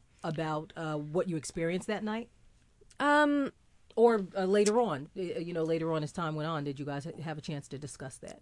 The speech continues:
Speaker 2: Well, after the count, I definitely told them, they all had my cell phone number. I told them to stop into the office and talk to me. Um, it was, I mean, when you're done that night, you're cold, you're tired. It is difficult <laughs> to, to encourage discussion at that point.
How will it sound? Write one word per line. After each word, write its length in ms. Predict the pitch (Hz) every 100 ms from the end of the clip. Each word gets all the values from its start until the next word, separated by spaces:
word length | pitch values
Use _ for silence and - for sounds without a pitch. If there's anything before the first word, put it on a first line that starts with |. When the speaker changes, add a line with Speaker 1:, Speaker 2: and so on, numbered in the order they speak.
| _
Speaker 2:
Well, 520 | 247 302 294 285 285 - _ - - _ _ -
after 300 | 294 349 381
the 80 | 339
count, 220 | 302 269
I 80 | 254
definitely 520 | 220 233 254 254 254
told 300 | - 240 220
them, 140 | 220
they 140 | 220 226
all 160 | 226
had 160 | 240 233
my 100 | 240
cell 240 | 240 226
phone 200 | 214 226
number. 240 | 226 214 220
I 140 | 214
told 300 | 208 226 214
them 120 | 214
to 80 | 214
stop 360 | 202 - 208 208
into 180 | 214 -
the 100 | 202
office 360 | 202 208 202
and 80 | 208
talk 280 | 208 202 196
to 120 | -
me. 380 | 214 202 202 196 -
Um, 640 | 220 208 202 196 196 196 _ - - - - - - -
it 100 | 247
was, 260 | 247 240 220 -
I 140 | 120
mean, 320 | 226 214 208 202
when 160 | 220
you're 100 | 220
done 240 | 214 214 220
that 180 | 208
night, 300 | 208 208 208
you're 160 | 190 202
cold, 440 | - 220 202 202
you're 80 | 196
tired. 520 | 190 208 190 185 185
It 140 | 185 220
is 160 | 220
difficult 600 | 196 220 233 - 247 226 -
<laughs> 40 |
to, 220 | 262 277
to 180 | 254 302
encourage 460 | 269 311 269 277 -
discussion 480 | 294 - 294 -
at 80 | 302
that 220 | 294 294
point. 360 | - 339 349 349